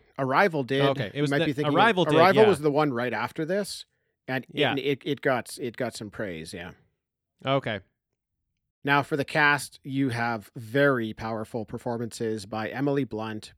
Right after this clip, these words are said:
Speaker 1: Benicio del Toro, Josh Brolin, and Daniel Kaluuya. Now, the movie starts, and we get an explanation on screen of what Sicario means, which was nice,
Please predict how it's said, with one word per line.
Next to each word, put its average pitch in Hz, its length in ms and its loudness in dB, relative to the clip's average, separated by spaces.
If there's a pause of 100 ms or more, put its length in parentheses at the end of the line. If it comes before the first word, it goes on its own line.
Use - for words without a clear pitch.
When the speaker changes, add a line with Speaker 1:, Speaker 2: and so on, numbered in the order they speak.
Speaker 1:
Benicio 151 520 2
del 131 200 0
Toro, 117 640 -4
Josh 135 340 0
Brolin, 120 560 -4
and 101 200 -12
Daniel 113 440 -8
Kaluuya. 95 680 -12 (1600)
Now, 156 420 4
the 147 140 2
movie 226 420 4
starts, - 680 -6 (540)
and 143 240 -2
we 139 100 0
get 143 260 2
an 135 160 -8
explanation 131 720 -4
on 131 280 -2
screen 110 560 -8 (100)
of 120 180 -10
what 123 160 -4
Sicario 139 720 0
means, 135 640 -4 (160)
which - 180 -10
was 120 160 -6
nice, 110 500 -12